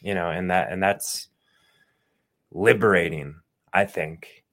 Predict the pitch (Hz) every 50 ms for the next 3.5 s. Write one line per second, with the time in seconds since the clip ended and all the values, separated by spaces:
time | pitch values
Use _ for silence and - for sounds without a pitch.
0 | _ - 95 90 87 85 85 85 87 90 - - 90 90 - - - - - -
1 | - 85 82 - - - - - - - - 76 - - - 98 92 - 107 104
2 | 90 82 87 - 95 98 104 - - 107 120 123 131 139 135 127 117 110 104 110
3 | 120 131 127 113 98 87 76 - -